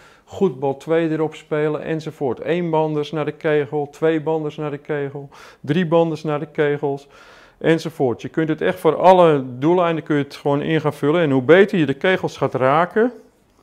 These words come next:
hoe sterker je wordt met biljart. En dat ga je echt merken.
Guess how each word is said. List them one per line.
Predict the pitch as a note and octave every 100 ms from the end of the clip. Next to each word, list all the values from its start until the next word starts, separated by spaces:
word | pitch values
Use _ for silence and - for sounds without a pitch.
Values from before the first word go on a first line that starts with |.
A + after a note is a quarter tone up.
| -
hoe | F3+
sterker | - - F#3+ F#3 F3+
je | D#3+
wordt | D#3 E3+
met | D#3+ D#3
biljart. | C3 C3 A#2
En | A2+
dat | B2
ga | D3
je | C#3
echt | D#3 -
merken. | D3 C#3 -